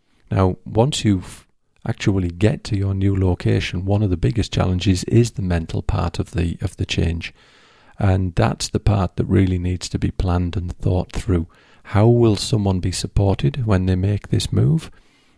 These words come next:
How will they get the change help that they need so that as they settle in, they can get there quicker, they can get there in an easier and less, uh, risky way, in a way which will mean that their,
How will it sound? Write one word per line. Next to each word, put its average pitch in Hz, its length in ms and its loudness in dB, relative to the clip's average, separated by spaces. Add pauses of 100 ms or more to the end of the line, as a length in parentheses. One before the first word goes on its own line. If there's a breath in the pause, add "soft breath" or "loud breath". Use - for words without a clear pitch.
How 107 160 2
will 113 280 4
they 104 360 4
get - 340 -2
the - 80 -2
change 98 760 2 (480)
help 107 440 0 (220)
that - 160 -4
they 101 140 0
need 104 520 0 (200 soft breath)
so 98 280 2
that - 160 0
as 92 160 -4
they 104 120 -2
settle 101 480 -2
in, 123 260 -2
they 101 120 -2
can 92 220 -2
get 92 320 0
there 90 180 0
quicker, - 460 0 (400 loud breath)
they 101 100 2
can 95 180 -2
get 92 300 -2
there 92 300 2
in 90 160 4
an 90 100 0
easier 92 640 2
and 87 320 -2
less, 92 480 -2 (540 soft breath)
uh, 92 320 0
risky 101 560 2
way, 131 420 2
in 120 220 0
a 101 60 4
way 104 280 2
which 95 320 -2
will 98 140 0
mean 101 400 2
that 90 180 -2
their, 90 280 2